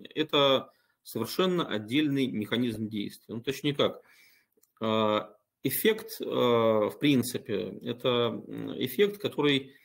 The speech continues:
м, продуцируется при действии любых, э, препаратов, нарушающих, э, синтез клеточной стенки. Но фосфомицин, э, он,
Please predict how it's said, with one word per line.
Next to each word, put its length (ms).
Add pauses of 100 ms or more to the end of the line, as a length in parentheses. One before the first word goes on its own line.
(320)
м, 520
продуцируется 680
при 120
действии 380
любых, 480
э, 360
препаратов, 480
нарушающих, 800
э, 340 (680)
синтез 300
клеточной 360
стенки. 540
Но 640
фосфомицин, 880
э, 60 (280)
он, 320